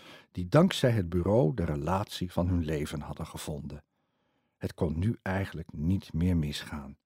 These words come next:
Vol overtuiging liet ik mij van mijn meest aantrekkelijke kant filmen, terwijl de welriekende dame mij het hemd van het lijf vroeg.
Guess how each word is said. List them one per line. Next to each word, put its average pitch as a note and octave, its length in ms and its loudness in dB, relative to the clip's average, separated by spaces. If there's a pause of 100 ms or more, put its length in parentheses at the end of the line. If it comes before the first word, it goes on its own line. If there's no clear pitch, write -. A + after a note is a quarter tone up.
(800)
Vol - 320 6
overtuiging A2 920 6
liet A#2 160 2
ik A2+ 120 2
mij A2 140 6
van G#2 160 4
mijn F#2 200 4
meest B2+ 300 4
aantrekkelijke G#2 600 0
kant C3 260 6
filmen, A2 440 2 (280)
terwijl A#2+ 300 6
de F2+ 140 -2
welriekende B2 720 6
dame A2 420 4
mij G2+ 220 6
het F#2 200 2
hemd A2+ 260 4
van A#2 160 0
het B2+ 140 2
lijf F#2 220 2
vroeg. - 440 -8